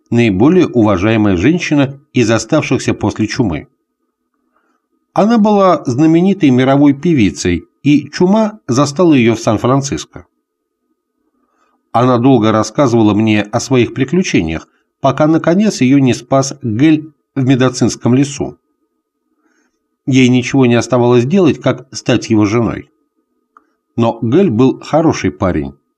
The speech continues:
несмотря на свое невежество. В нем было развито чувство справедливости. И она с ним была куда счастливее, чем Веста с шофером. Жены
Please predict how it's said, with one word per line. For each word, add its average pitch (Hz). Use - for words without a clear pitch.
несмотря 117
на 87
свое 104
невежество. 82
В 110
нем 208
было 135
развито 147
чувство 123
справедливости. 120
И 143
она 185
с -
ним 208
была 151
куда 123
счастливее, 156
чем 123
Веста 123
с -
шофером. 135
Жены 107